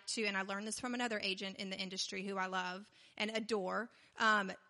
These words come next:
she would always write in her additional terms and conditions on contracts that appraisal is to be ordered within fourteen days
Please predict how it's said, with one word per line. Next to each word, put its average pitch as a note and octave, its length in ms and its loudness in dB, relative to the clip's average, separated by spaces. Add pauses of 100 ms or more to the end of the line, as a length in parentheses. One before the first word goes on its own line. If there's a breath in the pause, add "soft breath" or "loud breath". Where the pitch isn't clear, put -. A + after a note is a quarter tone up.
(160)
she C#4 420 2
would D#4 200 0
always A3+ 380 4
write G#3 340 4
in G#3 240 -2
her G#3 220 2
additional G#3 440 -2
terms G#3 320 -4
and G#3 120 -4
conditions G3 500 -2
on F#3+ 220 -2
contracts F#3+ 800 -2
that F#3+ 280 4 (280 loud breath)
appraisal B3+ 640 0
is A#3 200 -2
to B3+ 140 -4
be A3 180 -4
ordered G3 520 -2
within G3 280 -2
fourteen B3+ 600 -2
days G3+ 400 0